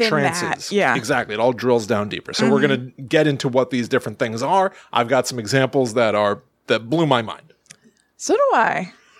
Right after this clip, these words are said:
Speaker 2: I can't wait.
Speaker 1: Yeah.
Speaker 2: But we do have to wait because first we need to address,
Speaker 1: Mm-hmm.
Speaker 2: uh, the, the promise of, I think, last week's episode. Kristen and I spoke about all of the Saw movies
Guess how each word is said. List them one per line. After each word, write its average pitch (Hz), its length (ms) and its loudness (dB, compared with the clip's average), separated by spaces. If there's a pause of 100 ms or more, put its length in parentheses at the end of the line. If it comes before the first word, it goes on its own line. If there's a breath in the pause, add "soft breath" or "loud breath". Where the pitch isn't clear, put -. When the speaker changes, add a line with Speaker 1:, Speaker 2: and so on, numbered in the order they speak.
(160 soft breath)
Speaker 2:
I - 60 -8
can't 139 320 0
wait. 98 320 -6
Speaker 1:
Yeah. 214 300 0 (100)
Speaker 2:
But - 80 -2
we 107 80 -2
do 175 160 2
have 143 220 2
to 131 80 0
wait 113 240 2
because 120 280 0
first 202 320 0
we 160 80 -2
need 147 140 2
to 135 140 4
address, 131 760 0
Speaker 1:
Mm-hmm. 190 440 -8
Speaker 2:
uh, 123 360 4
the, 135 400 2
the 123 80 0
promise 165 600 0
of, 143 140 2
I 156 80 2
think, 165 240 -2
last 165 260 2
week's 190 220 -2
episode. 175 480 0
Kristen 165 320 0
and 160 100 0
I 151 100 4
spoke 143 360 0
about 143 180 2
all 123 300 2
of 151 100 -4
the 175 80 2
Saw 113 300 2
movies 107 520 -6